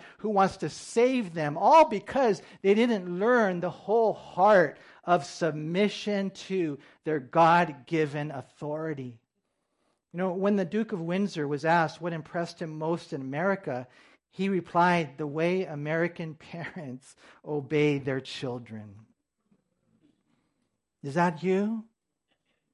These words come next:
Is that me? You know, Warren Wiersbe said the modern version of Ephesians six one would be, "Parents, obey your children,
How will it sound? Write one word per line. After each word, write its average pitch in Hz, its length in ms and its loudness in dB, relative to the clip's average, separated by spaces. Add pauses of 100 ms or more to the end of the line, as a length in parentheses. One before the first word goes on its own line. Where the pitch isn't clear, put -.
(140)
Is 131 120 -10
that 160 180 2
me? 170 480 -4 (240)
You - 300 -14
know, 190 40 0
Warren 214 320 2
Wiersbe 202 380 2
said 190 280 0
the 160 100 -4
modern 208 580 0
version 165 460 -4
of 156 120 -6
Ephesians 156 540 -6
six - 480 -8
one 160 480 -2 (280)
would 165 160 -8
be, 190 160 -2
"Parents, 208 560 -4
obey 151 280 -4 (100)
your 240 120 -8
children, 165 760 -4